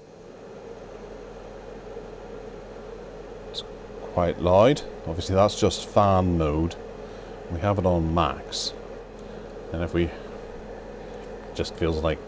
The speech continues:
fairly cool air pushing through, and we turn it to one, still noisy.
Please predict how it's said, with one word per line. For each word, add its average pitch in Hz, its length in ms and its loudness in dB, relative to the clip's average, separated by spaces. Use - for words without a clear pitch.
fairly 87 400 6
cool 98 340 6
air 98 240 6
pushing 110 320 2
through, 120 280 6
and 82 100 -2
we 85 100 0
turn 101 240 6
it 98 100 0
to 92 80 2
one, 107 320 6
still 95 560 6
noisy. 90 480 4